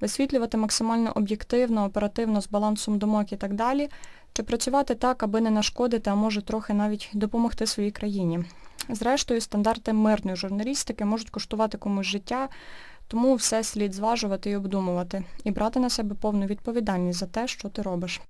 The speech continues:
Баланс думок на війні існує, але слід добре розуміти, як він працює. Є моя країна, на неї напали, в мене відібрали землю, нищать її багатства і вбивають мій народ. Терористам слова не дають ніколи.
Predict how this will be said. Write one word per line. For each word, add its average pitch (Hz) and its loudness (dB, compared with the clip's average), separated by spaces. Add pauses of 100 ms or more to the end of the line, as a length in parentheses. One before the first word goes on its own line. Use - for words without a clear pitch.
(580)
Баланс 269 6
думок 254 6
на 226 4
війні 220 4
існує, 254 4
але 214 2
слід 220 -2
добре 214 2
розуміти, 214 2
як 214 0
він 226 0
працює. 185 0 (300)
Є 220 2
моя 233 4
країна, 208 0
на 240 2
неї 208 2
напали, 208 0
в 220 -4
мене 208 4
відібрали 190 -2
землю, 190 -2 (480)
нищать 240 2
її 220 2
багатства 226 0
і 214 0
вбивають 202 0
мій 208 4
народ. 208 0 (100)
Терористам 226 2
слова 220 -2
не 208 4
дають 208 0
ніколи. 190 0